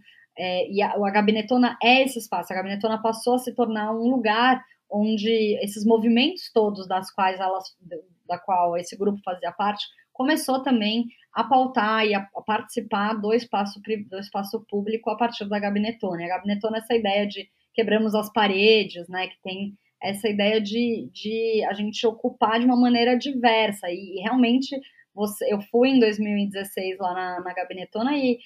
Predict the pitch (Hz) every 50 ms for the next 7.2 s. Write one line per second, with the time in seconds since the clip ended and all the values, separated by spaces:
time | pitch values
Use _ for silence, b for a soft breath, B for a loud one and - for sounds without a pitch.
0 | B B B - 208 214 - - - 196 196 190 196 202 202 202 - - - 185
1 | 185 180 175 185 180 - 175 156 147 - - - 190 208 214 233 277 302 269 254
2 | 247 254 262 254 233 233 247 247 226 226 240 262 285 277 320 311 294 269 233 202
3 | 180 - b b b b b b - 190 196 196 190 190 190 185 180 180 180 208
4 | 240 233 - 277 269 285 339 349 302 233 196 190 180 175 170 - - 202 190 185
5 | 180 180 175 _ _ _ - 175 175 175 180 185 196 - - 185 190 190 180 156
6 | - 190 185 190 202 202 202 226 226 - - 269 233 208 208 214 240 269 285 262
7 | 226 202 196 196